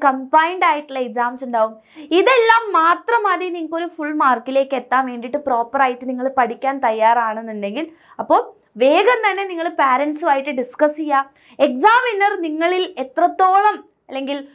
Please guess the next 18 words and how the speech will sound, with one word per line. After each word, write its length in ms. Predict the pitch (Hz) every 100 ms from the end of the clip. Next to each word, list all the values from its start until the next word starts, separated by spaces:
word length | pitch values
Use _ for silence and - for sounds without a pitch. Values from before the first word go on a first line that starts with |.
| _ 285
ഇൻഫ്ലുവൻസ് 580 | 302 302 339 339 330 359 320
ചെയ്തിട്ടുണ്ട്, 480 | 269 269 302 294 269
നിങ്ങളെ 220 | 262 285 294
ഹെൽപ്പ് 320 | 294 285 277 381
ചെയ്തിട്ടുണ്ട്. 520 | 330 285 285 269 247 247 - _ -
അപ്പം 180 | - 285 277 - 285
അത് 120 | 415 381
ആലോചിച്ചുകൊണ്ട് 720 | 349 381 415 415 415 392 359 330
നിങ്ങൾ 160 | 302 294 302
തീരുമാനം 420 | 262 254 262 262
എടുക്കുക. 220 | 247 247 254
ബാച്ചിലേക്ക് 500 | 220 226 240 247 247 240
ജോയിൻ 260 | 240 226 277 277
ചെയ്യാൻ 180 | 262 269 262
താല്പര്യമുള്ളവർ 800 | 240 262 392 392 349 294 269 262
എന്ത് 140 | 240
ചെയ്യുക, 140 | 247 226 - _ - 202
വേഗം 360 | 277 370 480